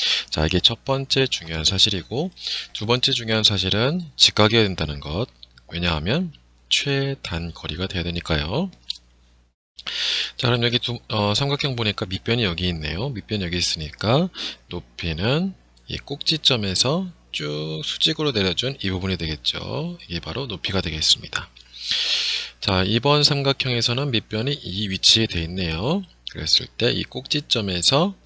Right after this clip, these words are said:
쭉 내려서 수직인 최단거리를 높이로 표시해주면 되겠습니다.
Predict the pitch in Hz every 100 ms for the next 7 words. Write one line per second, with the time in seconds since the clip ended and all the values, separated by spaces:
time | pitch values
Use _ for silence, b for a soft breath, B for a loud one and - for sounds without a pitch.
0 | _ _ - 135 135 139 131 165 160 156
1 | 117 135 170 180 - - - 135 - 160
2 | 180 170 - - 151 151 147 - 160 113
3 | 135 92 - 85 90 - 127 117 104 85
4 | 82 82 - 71 - 82